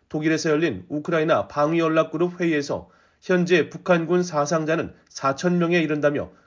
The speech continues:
그들은 자국민을 소중히 여기지 않는다고 말한 바 있습니다.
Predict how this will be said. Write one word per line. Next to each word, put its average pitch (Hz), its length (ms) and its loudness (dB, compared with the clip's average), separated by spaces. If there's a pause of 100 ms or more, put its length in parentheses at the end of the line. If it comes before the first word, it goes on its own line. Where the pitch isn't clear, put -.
그들은 139 440 0
자국민을 151 640 0
소중히 175 500 0
여기지 147 380 2
않는다고 131 600 2
말한 123 320 2
바 107 80 -2
있습니다. 90 500 -12